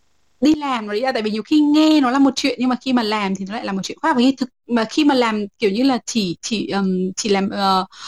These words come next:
ở một cái công việc thấp ở ngoài, ờ, kiểu như là cái, cái gì ở ngoài thôi ấy, thì nhiều khi em cũng chưa biết thực sự nó là như thế nào. Thì bây giờ nó là cái giai, giai đoạn tốt nhất để cho em đi khám phá tất cả những cái gì và em thích, và em xác định xem là, ờ, mình sẽ thích cái gì nhất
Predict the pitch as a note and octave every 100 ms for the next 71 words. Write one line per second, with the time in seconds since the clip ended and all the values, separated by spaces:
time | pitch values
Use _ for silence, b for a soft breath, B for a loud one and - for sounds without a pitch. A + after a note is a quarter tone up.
0 | B - F#3+ E3+ A3+ C#4 - - - A#3+
1 | G#3 G3 G3+ G3 F#3+ F#3 F#3 F#3 _ _
2 | _ A#3+ A3 C4+ A#3 G3+ G3 C4 D#4+ C#4+
3 | A3+ A#3+ G3+ C#4 C#4+ C#4+ A#3+ G#3+ C4+ C4
4 | C4 C#4 D#4 F#4 D4+ - G3+ A#3+ A#3 B3+
5 | A3 B3 B3 G3+ - B B B B C4
6 | A#3+ G#3+ G#3+ - D4 C#4+ C4 A3+ G3+ G#3+
7 | A3+ C4 G#3 G#3+ C4 C#4 C#4 C#4 - -
8 | D#4 F#4 - A#3 F3 A#3+ B3+ B3 - G#3
9 | - G#3 F#3+ A#3+ - F#4+ A#3+ - G3 A#3
10 | A#3+ - G3+ F4+ F4 - A3 A#3 D#4+ D#4
11 | - - A#3+ A3+ G#3+ F#3 - _ _ _
12 | _ _ - G#3 G3 G3 F#3+ F#3 F3 -
13 | _ _ - A#3 G3 - D4 D4+ G#3 G#3
14 | B3 G#3+ C4